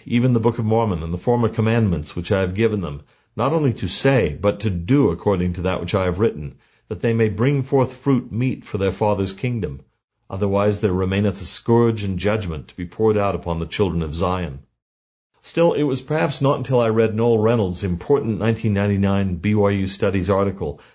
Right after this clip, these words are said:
The Coming Forth of the Book of Mormon in the Twentieth Century, that I realized the truth and justice of President Benson's lament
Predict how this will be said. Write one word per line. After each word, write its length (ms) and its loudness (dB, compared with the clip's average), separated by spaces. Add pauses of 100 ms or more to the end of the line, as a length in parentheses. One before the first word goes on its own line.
(120)
The 80 -6
Coming 420 0
Forth 320 2
of 140 -6
the 60 -4
Book 180 -4
of 80 -2
Mormon 320 0
in 80 -6
the 60 -6
Twentieth 400 0
Century, 580 -4 (480)
that 100 0
I 60 0
realized 580 0
the 60 -2
truth 420 0
and 160 2
justice 600 -2
of 120 -6
President 400 -2
Benson's 480 0
lament 460 -2